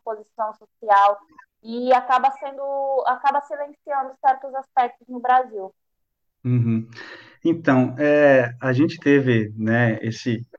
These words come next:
Speaker 2: esse caso do George Floyd nos Estados Unidos e que, é, levou manifestações pro mundo inteiro, inclusive no Brasil, né? Mas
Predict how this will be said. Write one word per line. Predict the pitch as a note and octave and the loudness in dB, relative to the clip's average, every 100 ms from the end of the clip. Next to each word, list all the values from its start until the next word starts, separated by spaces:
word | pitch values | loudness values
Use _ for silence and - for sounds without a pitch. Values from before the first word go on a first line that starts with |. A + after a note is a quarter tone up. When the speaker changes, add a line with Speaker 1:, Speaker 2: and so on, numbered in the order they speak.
| - | -10
Speaker 2:
esse | A#2+ C3 | -8 -6
caso | - A#2+ A#2 A#2 | 0 2 2 2
do | A2+ A2+ | 0 0
George | A2 G#2+ G#2+ | 0 0 -2
Floyd | - G#2+ A2 | 0 0 2
nos | A2 A2 | 0 -2
Estados | - A#2 | -2 0
Unidos | B2 B2 B2 B2 | 4 4 4 0
e | F#3 | -4
que, | - G3+ F3+ A#2 - _ _ _ | -4 0 0 0 -4 _ _ _
é, | - G#2+ G2+ - - | -12 -10 -10 -12 -12
levou | A2 A2+ A2+ G#2+ A#2+ | -4 2 2 6 8
manifestações | B2+ A#2+ B2 B2 A#2+ B2 | 10 8 6 4 4 2
pro | A#2+ B2+ | 8 8
mundo | C3 | 10
inteiro, | F3 F3+ C3+ D#3+ A3 G#3+ - _ _ _ _ | 6 6 6 6 4 2 -6 _ _ _ _
inclusive | C#3+ C#3+ C#3 D3+ | 0 4 4 4
no | F#3 | 6
Brasil, | F#3+ A3 E3+ C3 C3 A2+ A#2 | 6 6 6 6 6 4 0
né? | A2 B2+ C3+ - _ _ _ _ _ _ _ C#3 | -2 0 -2 -8 _ _ _ _ _ _ _ 2
Mas | D3 E3 F3+ E3+ B2+ - | 6 8 6 4 0 -10